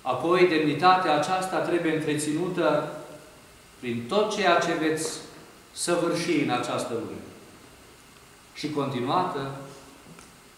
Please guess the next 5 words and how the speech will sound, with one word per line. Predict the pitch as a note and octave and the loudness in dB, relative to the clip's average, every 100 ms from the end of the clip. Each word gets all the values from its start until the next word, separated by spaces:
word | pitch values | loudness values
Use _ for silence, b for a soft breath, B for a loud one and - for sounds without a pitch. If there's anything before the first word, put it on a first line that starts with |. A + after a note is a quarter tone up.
| - - - | -20 -18 -12
și | - | -6
moștenită, | C#3 B2+ - A#2 A#2+ D#3 - C#3 C3 C3+ - - - - - - - - - - A2 | -4 -2 -4 -4 -4 -4 -6 -6 -6 -8 -10 -10 -12 -14 -20 -20 -20 -20 -20 -20 -8
dăruită | B2+ A#2+ D#3 - | -4 -2 -2 -2
efectiv | A#2 A2+ A2+ - C3+ A#2 | -4 -4 -6 -8 -8 -6
moștenire | A2 - G#2 B2 B2+ A#2+ | -8 -8 -8 -8 -8 -8